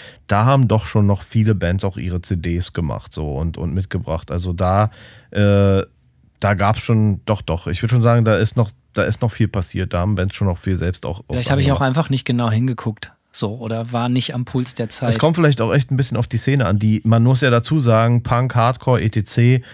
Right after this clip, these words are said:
Speaker 1: hat sich ja immer, da sind ja Tapes noch heute okay, so, ja, und, und Seven Inches, et cetera PP, das ist ja,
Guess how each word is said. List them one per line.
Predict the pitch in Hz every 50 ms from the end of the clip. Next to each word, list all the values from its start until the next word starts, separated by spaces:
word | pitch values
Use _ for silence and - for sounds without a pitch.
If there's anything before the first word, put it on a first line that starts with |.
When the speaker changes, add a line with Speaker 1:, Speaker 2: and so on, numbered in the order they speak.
| - - _ _
Speaker 1:
hat | - 113 120 -
sich | - 123 120 -
ja | 120 117 - - -
immer, | 123 135 143 127 107 98 95 92 92 - _ _ _ _ _ _ _ - -
da | 107 101
sind | 101 113 110 -
ja | 113 110 101 - - 104 - - - _ -
Tapes | - 117 120 131 120 - 120
noch | 113 95 -
heute | 123 123 131 120 123 104 -
okay, | 95 95 - - 92 90 90 87
so, | 82 85 85 85
ja, | 85 87 95 104 98
und, | 82 104 107 - -
und | - 104 101 -
Seven | - - 120 120 117 113 85
Inches, | 67 95 98 - 107 95 87
et | 67 90 95 104 95 -
cetera | - 101 98 95
PP, | 98 92 - 127 120 107
das | 92 90 87 -
ist | 104 - -
ja, | 104 98 95